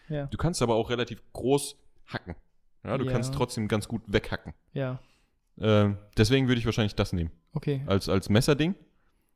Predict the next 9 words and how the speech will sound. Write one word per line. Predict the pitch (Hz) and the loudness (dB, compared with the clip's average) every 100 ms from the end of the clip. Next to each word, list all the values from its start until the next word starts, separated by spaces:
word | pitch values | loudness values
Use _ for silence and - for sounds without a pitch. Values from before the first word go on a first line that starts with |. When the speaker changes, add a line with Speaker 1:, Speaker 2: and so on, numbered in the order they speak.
| _ _ _ - | _ _ _ 0
Speaker 2:
Äh, | 113 110 110 104 - _ _ _ - | 4 6 4 2 -10 _ _ _ -2
dann | 120 131 | 2 2
würde | 123 | 2
ich | |
wahrscheinlich | 104 120 110 101 95 | 0 0 0 0 -2
eine | 95 92 - _ _ _ _ _ _ _ _ _ _ | 0 0 -4 _ _ _ _ _ _ _ _ _ _
Hängematte | 95 117 143 135 - 127 95 | -2 2 4 4 4 2 2
mit, | 98 131 - - _ _ _ _ _ _ _ _ _ _ | 0 0 -4 -16 _ _ _ _ _ _ _ _ _ _
äh, | 101 101 98 95 | -2 2 2 2